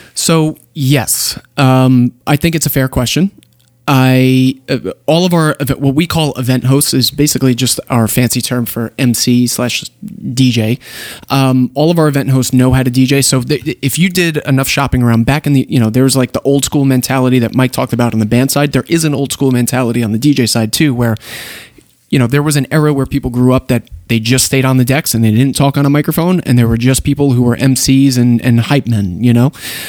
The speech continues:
So, uh, that division of labor was very clear. We don't do that here with our event hosts. They're, they're cross-trained to do both. Um, all of our M Cs or event hosts know how to D J, and, uh, they all come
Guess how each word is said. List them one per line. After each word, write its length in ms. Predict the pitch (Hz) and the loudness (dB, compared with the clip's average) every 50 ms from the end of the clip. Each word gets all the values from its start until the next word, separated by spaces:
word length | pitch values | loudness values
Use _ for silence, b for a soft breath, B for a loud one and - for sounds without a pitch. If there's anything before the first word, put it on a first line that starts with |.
| B B B | B B B
So, 420 | - - 151 147 139 135 135 - _ _ _ _ | -2 0 2 2 2 0 -2 -4 _ _ _ _
uh, 180 | 135 135 127 127 | 0 0 0 2
that 220 | 127 147 147 - | 0 0 -2 0
division 340 | - 131 139 156 147 147 139 | -2 0 0 0 0 0 -2
of 180 | 131 123 107 | -2 -4 -2
labor 360 | 135 139 143 143 127 131 127 120 | 0 0 0 2 2 2 0 0
was 200 | 117 120 113 113 | 0 -2 -4 -2
very 320 | 113 120 127 123 117 110 | -2 0 0 0 0 -2
clear. 420 | - - - - 135 127 139 185 214 B B B B B B B B B | -4 -6 -4 -2 0 2 2 0 -2 B B B B B B B B B
We 260 | - 127 120 147 180 | -6 0 0 0 2
don't 340 | 208 220 208 - - 151 123 | 0 -2 -4 -6 -10 -4 0
do 180 | 135 135 135 | 2 2 2
that 220 | 143 156 156 151 - | 2 0 -2 -2 -4
here 280 | - 156 160 175 185 | -2 -2 -2 -2 -2
with 280 | 185 - 135 139 127 - | -4 -2 -2 -2 0 2
our 140 | 131 127 120 | 0 0 0
event 220 | 113 123 123 113 | 0 0 0 0
hosts. 220 | 113 107 95 - | -2 -2 -2 -4
They're, 260 | - - 117 113 110 113 | -4 -2 0 0 0 -2
they're 240 | - - 131 113 110 | -2 -2 -2 -2 -2
cross-trained 500 | - - - 139 135 - - 147 147 135 | -4 -2 -2 -2 -2 -2 -2 -2 -2 -2
to 80 | - | -2
do 120 | 135 147 147 | 0 0 0
both. 400 | 131 123 135 135 139 - - - - _ - - | 2 0 0 0 -2 -4 -10 -14 -14 _ -10 -4
Um, 500 | 127 127 120 117 117 117 117 113 110 - - _ | -2 0 2 2 2 2 2 0 0 -4 -4 _
all 200 | 131 131 131 139 | 0 2 2 2
of 80 | 131 | 2
our 280 | 139 139 135 131 127 - - _ | 2 0 2 0 0 -2 -4 _
M 160 | - 131 127 | 0 0 2
Cs 600 | 123 - - 135 131 135 131 123 - - - - - | 2 2 2 4 4 4 2 2 0 -2 -4 -4 -4
or 180 | - 120 110 110 | -2 0 0 2
event 240 | 107 123 - 107 | 2 0 0 0
hosts 260 | 127 123 123 117 - - | -2 -2 -2 -2 -4 -4
know 280 | 127 113 117 123 123 123 | -2 0 2 2 2 2
how 120 | 131 135 | 2 2
to 60 | 135 | 0
D 180 | 131 127 127 123 | 2 2 2 2
J, 300 | 117 123 120 120 120 120 B B B B B B B B B B _ | 2 2 0 0 -2 -6 B B B B B B B B B B _
and, 560 | - 131 123 123 120 120 117 117 117 110 - 117 - _ | -2 0 2 2 2 2 2 0 0 -2 -4 -6 -8 _
uh, 440 | - 135 120 117 117 117 113 113 117 - - _ _ _ _ _ _ _ _ _ _ _ _ _ _ _ | -2 0 0 2 2 2 2 2 0 -2 -8 _ _ _ _ _ _ _ _ _ _ _ _ _ _ _
they 180 | _ - 131 127 | _ -2 0 2
all 120 | 131 135 | 2 2
come 420 | 135 - - 135 135 131 131 123 | 0 -2 -2 0 2 2 0 0